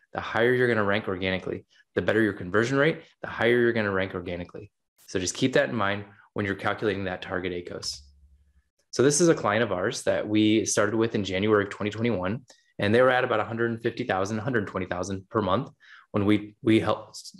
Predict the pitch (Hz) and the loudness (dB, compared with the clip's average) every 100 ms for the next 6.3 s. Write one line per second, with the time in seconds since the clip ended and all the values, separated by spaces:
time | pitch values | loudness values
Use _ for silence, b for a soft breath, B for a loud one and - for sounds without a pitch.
0 | 131 120 110 110 107 120 - 107 92 85 | -16 -6 0 2 2 0 0 0 -2 -10
1 | - - - b b b b b _ _ | -12 -14 -16 b b b b b _ _
2 | - 107 104 - 101 92 123 131 131 - | -2 2 2 0 0 2 0 4 2 2
3 | - 120 113 - 95 90 110 175 - b | -8 -2 -2 -2 -6 0 0 0 -6 b
4 | b 104 101 101 - 104 107 104 104 - | b -2 -2 -2 -2 0 2 2 0 -4
5 | - - 131 120 107 123 - 107 98 104 | -12 -2 0 2 0 -4 -4 -4 0 0
6 | 135 156 | 0 -4